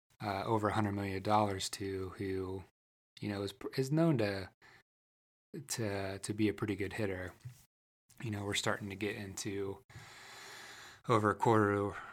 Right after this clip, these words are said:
of the season, and you're O P S ing not only under point seven, but under point six. Um, and he's yet to hit a home run this month either. So,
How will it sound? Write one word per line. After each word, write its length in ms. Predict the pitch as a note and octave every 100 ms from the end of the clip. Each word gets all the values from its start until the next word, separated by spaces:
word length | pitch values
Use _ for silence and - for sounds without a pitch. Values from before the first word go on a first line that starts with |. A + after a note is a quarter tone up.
| - -
of 100 | G2+
the 100 | G2+
season, 600 | D3 C#3+ G#2+ G2 G2 F#2
and 100 | G2
you're 160 | F#2+ G2
O 100 | F#2
P 220 | - G2
S 180 | F#2 F#2+
ing 280 | F#2 G2 - - - _
not 160 | A2 A2+
only 440 | G#2 G2 F#2+ G#2+ -
under 220 | G#2+ G2
point 280 | - G2 -
seven, 380 | C3+ A#2 G2+ F#2+
but 80 |
under 240 | G2 F#2+ F#2+
point 320 | - G#2 G#2+
six. 600 | - A#2 G#2 - - - - _ _ _ _ _ _ _ _ _ - -
Um, 320 | G#2+ G2 F#2+
and 80 | G2+
he's 180 | G#2 A2+
yet 160 | G#2
to 80 | G#2+
hit 100 | G#2
a 60 | F#2+
home 220 | G#2+ G2+
run 200 | G2 F#2
this 180 | F#2+ A2
month 400 | G#2+ G#2+ - -
either. 380 | A2 G2+ F#2+ F#2+
So, 160 | -